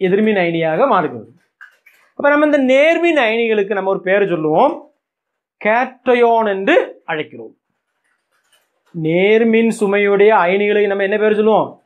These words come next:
கேட்டயோன்ஸ். அப்ப கேட்டயோன்ஸ் எவ்வாறு உருவாகிறது? என்ன செய்யும் பொழுது? தனிமங்கள்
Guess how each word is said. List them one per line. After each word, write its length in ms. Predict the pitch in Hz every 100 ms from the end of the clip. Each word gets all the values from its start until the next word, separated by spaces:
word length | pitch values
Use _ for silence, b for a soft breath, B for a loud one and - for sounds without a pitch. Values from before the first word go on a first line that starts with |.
| -
கேட்டயோன்ஸ். 920 | 185 196 196 214 202 202 175 135 120 - _ _ _ _ _
அப்ப 120 | 202 240
கேட்டயோன்ஸ் 640 | 233 247 254 285 277 285 285
எவ்வாறு 320 | 247 269 269
உருவாகிறது? 600 | 262 262 262 254 254 254 254 254 _ _ _ _ _ _ _ -
என்ன 180 | 214 269
செய்யும் 300 | 247 262 262
பொழுது? 240 | 247 240 247 247 247 _ _ _ _ _ _ _ _ _ _ _ 202
தனிமங்கள் 680 | 190 226 240 247 247 285